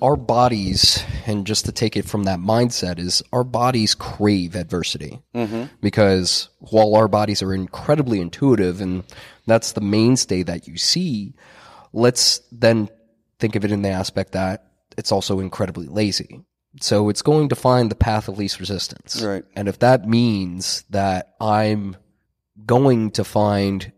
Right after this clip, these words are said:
Speaker 1: what's going to make it so that I don't need to spend as much energy from day to day to day, because
Speaker 2: Right.
Speaker 1: again, your body's looking to survive, and it's gonna do any means in which to do that.
Speaker 2: Right.
Speaker 1: So,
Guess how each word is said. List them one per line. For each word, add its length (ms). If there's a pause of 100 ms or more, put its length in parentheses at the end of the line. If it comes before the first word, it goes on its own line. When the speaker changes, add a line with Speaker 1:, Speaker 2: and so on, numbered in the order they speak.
Speaker 1:
what's 400
going 240
to 60
make 200
it 80
so 140
that 260
I 360 (120)
don't 340
need 400
to 180
spend 580
as 320
much 300
energy 500
from 320
day 240
to 100
day 260
to 100
day, 360
because 320
Speaker 2:
Right. 40
Speaker 1:
again, 240 (340)
your 120
body's 360
looking 220
to 60
survive, 580 (360)
and 80
it's 80
gonna 140
do 160
any 300
means 400
in 120
which 280
to 100
do 240
that. 200 (160)
Speaker 2:
Right. 220 (800)
Speaker 1:
So, 300